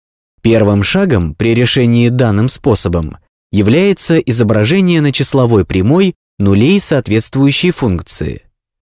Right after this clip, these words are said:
Далее необходимо определить знак функции хотя бы на одном из промежутков и, воспользовавшись свойством о чередовании знаков функции,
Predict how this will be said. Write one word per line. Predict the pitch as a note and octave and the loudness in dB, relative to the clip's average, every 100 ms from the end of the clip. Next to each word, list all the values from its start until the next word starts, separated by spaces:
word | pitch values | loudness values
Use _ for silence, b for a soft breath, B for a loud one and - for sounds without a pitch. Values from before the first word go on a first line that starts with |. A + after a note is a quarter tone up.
| _ | _
Далее | - G2+ F3 G3 G2 E2 | -4 0 2 2 0 0
необходимо | F#2+ G2+ - A2 E3+ G#3+ F#3+ | -2 -4 -2 0 2 2 2
определить | C3 C3+ A#2 A#2+ F#3 F#3 - | -2 -2 -2 0 0 -2 -4
знак | G2+ A2 C3 - | -2 0 -2 -2
функции | - G3+ F3+ - F#3+ | -2 -2 -2 -2 -2
хотя | - A2 E3+ | -2 -4 -2
бы | E3+ E3 D#3 | 0 2 2
на | B2+ B2+ | 0 0
одном | A2+ B2 C#3+ | 0 0 0
из | D3 | 0
промежутков | - E3 F#3+ E3 G2 - E2+ - _ _ _ _ | -2 0 0 0 -2 -4 -10 -10 _ _ _ _
и, | - | -2
воспользовавшись | G#2 G#2+ - G#3+ F3 F3 E3 E3+ D#3 D#3+ | 0 -2 0 0 2 0 0 -2 -4 -4
свойством | - E3+ E3 G#2+ - F#2+ F2 | -4 2 2 2 0 -2 -2
о | - | -4
чередовании | G#2 A#2 A2 A2+ A2+ G#2 G2 G2+ | -2 0 0 2 2 0 0 0
знаков | G#2 A#2 F#2+ F2 | 0 -2 -2 -4
функции, | - - F#3+ G3+ - F#2+ E2+ - | -8 -2 -2 -2 -4 -2 -4 -6